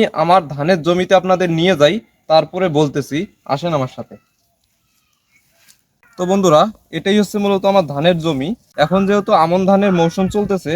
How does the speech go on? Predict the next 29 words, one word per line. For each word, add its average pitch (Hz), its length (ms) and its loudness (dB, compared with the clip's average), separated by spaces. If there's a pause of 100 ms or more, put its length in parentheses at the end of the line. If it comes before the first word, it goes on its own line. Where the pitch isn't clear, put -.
(140)
ধান 127 300 -2
লাগানোর 196 400 2
বয়স 180 320 2
এখন 208 260 -4
বিয়াল্লিশ 170 460 0
থেকে 202 200 -4
পঁয়তাল্লিশ 185 540 -2
দিনের 185 240 0
মতো 180 240 0
হলো। 170 240 2 (360)
এখন 208 220 -4 (120)
কাস্তর 202 520 2
হবে 160 300 0 (120)
এরকম 180 380 -4
ভাব 139 280 2
ধানগুলোর। 147 500 -2 (520)
তো 165 80 -4 (220)
আপনাদের 190 440 -2
একটি 214 200 -2
বিষয় 175 360 -2
আমি 196 100 0
দেখাই। 156 420 0
এই 165 140 -6
যে 170 80 -10
দেখতে 165 260 -12
পাচ্ছেন, 151 300 -4 (120)
এই 180 160 2
যে 170 100 -2
একটি 160 260 -4